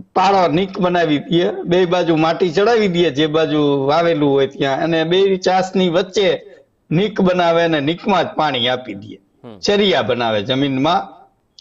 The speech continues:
Speaker 1: અને એ બીજ થાણીને એ ચરિયાને જ પિયત આપીએ તો પણ ચાલે,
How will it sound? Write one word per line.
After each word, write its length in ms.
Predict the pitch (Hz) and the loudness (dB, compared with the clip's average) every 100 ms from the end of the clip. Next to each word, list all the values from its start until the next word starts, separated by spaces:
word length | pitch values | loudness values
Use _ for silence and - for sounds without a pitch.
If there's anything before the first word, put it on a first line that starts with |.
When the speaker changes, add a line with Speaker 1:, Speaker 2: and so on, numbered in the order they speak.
| - | -14
Speaker 1:
અને 340 | - 196 220 220 | -4 0 2 2
એ 100 | 220 | 2
બીજ 420 | 190 220 208 - | 2 0 -2 -4
થાણીને 760 | 190 202 254 262 220 220 240 233 | 0 2 2 2 2 2 2 2
એ 100 | 202 | 2
ચરિયાને 520 | 202 202 180 226 247 233 | 2 0 2 2 2 0
જ 100 | - | 0
પિયત 340 | 214 226 214 | 0 0 2
આપીએ 440 | 226 226 226 202 - - - _ _ _ _ | 0 0 0 2 0 -4 -20 _ _ _ _
તો 140 | 214 | -2
પણ 220 | 247 269 247 | 0 0 0
ચાલે, 420 | 240 220 185 | 2 4 2